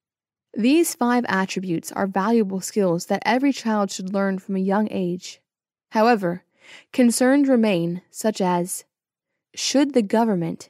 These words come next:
teach children topics like self-awareness and social awareness? Can a government facility effectively communicate these attributes to a diverse group of children collectively?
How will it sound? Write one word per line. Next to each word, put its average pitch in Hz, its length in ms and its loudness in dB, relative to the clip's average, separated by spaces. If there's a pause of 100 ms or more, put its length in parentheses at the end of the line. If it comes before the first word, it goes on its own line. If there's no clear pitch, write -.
(140)
teach 254 300 -2
children 196 460 -2
topics 190 580 -4
like 196 160 -2
self-awareness 202 920 -2
and 190 180 -2
social 226 380 0
awareness? 175 600 -8 (500)
Can 269 360 0
a 226 140 0
government 254 500 0
facility 185 680 -2
effectively 262 680 -4
communicate 214 720 -2
these 233 220 -2
attributes 190 760 -6 (180)
to 226 160 2
a 214 80 4
diverse 202 480 0
group 220 240 -6
of 202 160 -2
children 233 440 -2
collectively? 262 800 -4